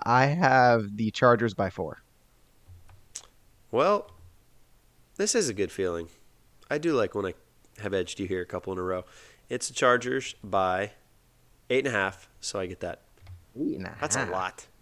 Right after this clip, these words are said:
Speaker 2: That's a lot.
Speaker 1: But have they watched the Chargers play?
Speaker 2: We should tease the crap out of this one because
Speaker 1: No, I'm not betting on the, you cannot talk me into betting on the Bears. I, I'm just, but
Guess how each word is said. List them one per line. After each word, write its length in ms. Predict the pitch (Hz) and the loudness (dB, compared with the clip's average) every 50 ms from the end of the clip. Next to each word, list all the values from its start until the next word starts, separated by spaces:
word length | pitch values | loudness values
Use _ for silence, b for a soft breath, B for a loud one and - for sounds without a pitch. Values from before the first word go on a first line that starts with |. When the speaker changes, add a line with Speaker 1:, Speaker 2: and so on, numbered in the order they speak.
| _ _ _ _ - | _ _ _ _ -12
Speaker 2:
That's 140 | - 107 - | -10 -8 -6
a 40 | 90 | -6
lot. 180 | 82 82 85 104 123 - - - _ | -4 -4 -4 -4 -6 -8 -10 -16 _
Speaker 1:
But 80 | - 151 | -8 -4
have 100 | 151 147 | 0 2
they 140 | 180 190 180 | 4 6 4
watched 460 | 143 120 117 117 127 143 - - - | 4 4 4 4 4 2 2 -2 -8
the 60 | 123 | -8
Chargers 460 | - - - 113 120 123 113 110 104 - | -6 0 2 2 4 4 2 0 -2 -4
play? 420 | - 101 101 101 120 139 151 - b b b b b b b _ _ _ _ _ b b b b b b b b _ _ _ _ _ _ _ _ _ _ _ _ _ _ _ - 117 110 | -2 -2 -2 0 -2 -4 -6 -10 b b b b b b b _ _ _ _ _ b b b b b b b b _ _ _ _ _ _ _ _ _ _ _ _ _ _ _ -16 -10 -6
Speaker 2:
We 140 | 165 339 | -4 -2
should 240 | - - - 95 87 | 0 -2 -2 -4 -4
tease 260 | - - 123 110 95 | -2 -2 0 0 -2
the 80 | 90 101 | -4 -8
crap 380 | - - - 123 117 107 - 104 | -4 0 2 4 4 4 2 0
out 100 | 95 90 | 0 0
of 80 | 90 | 0
this 180 | 98 101 - - | -2 -2 -2 -4
one 180 | 95 90 85 | -6 -6 -6
because 460 | 85 95 - - 123 107 95 - - - b b b b b b | -6 -6 -2 0 2 2 2 0 -4 -10 b b b b b b
Speaker 1:
No, 380 | - 123 127 123 123 120 117 - - | -6 -2 2 2 4 2 2 0 0
I'm 120 | 131 131 | -2 2
not 240 | 135 135 123 113 90 | 4 4 4 2 2
betting 220 | - 110 92 101 | 0 -4 -2 -2
on 80 | 104 98 | -4 -6
the, 140 | 95 92 90 87 - _ _ _ _ | -6 -8 -10 -14 -18 _ _ _ _
you 140 | - 147 175 | -6 -4 -4
cannot 360 | - - 151 139 131 110 - | -2 0 0 2 2 2 2
talk 220 | - 120 117 - - | 2 0 0 0 -2
me 120 | 113 110 | -6 -6
into 120 | 104 95 | -6 -6
betting 300 | 90 90 95 107 - - | -6 -4 -2 -2 -2 -2
on 120 | 104 101 95 | -4 -6 -6
the 80 | 92 | -6
Bears. 340 | 87 - 98 92 82 80 - | -6 -4 -4 -2 -4 -4 -4
I, 220 | 65 87 92 - 123 | -2 -2 0 2 2
I'm 120 | 131 127 | 2 2
just, 280 | 113 107 - - - 110 | 2 0 -2 -4 -6 -2
but 220 | 117 101 - | -2 -2 -2